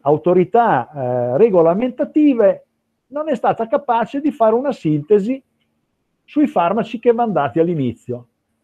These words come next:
Beh, quando arriverà questa cosa, o se vogliamo anticiparla con qualche indicazione, eh, eh, certo le farmacie diventano uno strumento prezioso perché,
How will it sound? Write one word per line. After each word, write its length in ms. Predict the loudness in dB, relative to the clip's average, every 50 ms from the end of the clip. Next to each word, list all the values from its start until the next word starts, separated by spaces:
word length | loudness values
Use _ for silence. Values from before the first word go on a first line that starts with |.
| _ _
Beh, 280 | -6 -6 -6 -6 -10 _
quando 320 | _ -4 -2 0 2 2
arriverà 460 | 4 6 6 6 6 4 4 2 0 -2
questa 280 | -4 -8 -8 -8 -6
cosa, 460 | -2 2 4 4 4 2 0 -6 -14 _ _
o 140 | -8 -6 -6
se 140 | -4 -4 -2
vogliamo 420 | 0 0 0 0 0 -2 -2 -4
anticiparla 840 | -6 -8 -8 -12 -10 -10 -10 -8 -6 -4 -4 -4 -4 -6 -8 -12 -12
con 160 | _ -14 -14 -8
qualche 360 | -6 -4 -4 -4 -4 -6 -6
indicazione, 880 | -6 -6 -6 -8 -8 -8 -10 -10 _ -8 -6 -4 -4 -4 -4 -6 -12 -14 _ _ _ _ _ _ _ _ _
eh, 320 | _ -8 -8 -6 -6 -8 -8
eh, 260 | -8 -8 -8 -8 -8
certo 360 | -4 -2 0 0 2 2 2
le 100 | 2 2
farmacie 480 | 2 0 -2 -2 -2 -4 -4 -4 -4 -2
diventano 460 | 0 0 0 0 -2 -2 -2 -2 0
uno 140 | 0 -2 -4
strumento 500 | -4 -4 -6 -6 -4 -4 -4 -4 -6 -6
prezioso 480 | -6 -6 -8 -4 -2 0 0 0 0 -2
perché, 440 | -4 -6 -4 -2 0 0 0 -2